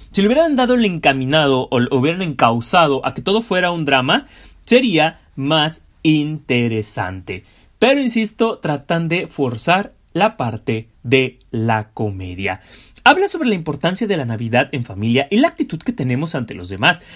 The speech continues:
del bien que damos y hacemos a los otros, de valorar a las personas que tenemos cerca y aquellas que no,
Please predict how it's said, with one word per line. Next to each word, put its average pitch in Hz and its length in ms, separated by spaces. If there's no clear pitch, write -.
del 220 220
bien 311 240
que 339 100
damos 156 380
y 151 100
hacemos 196 480
a 156 60
los 117 220
otros, 202 360
de 170 120
valorar 240 340
a 370 40
las 359 140
personas 180 400
que - 100
tenemos 139 380
cerca 143 480
y 147 120
aquellas 127 500
que - 120
no, 135 200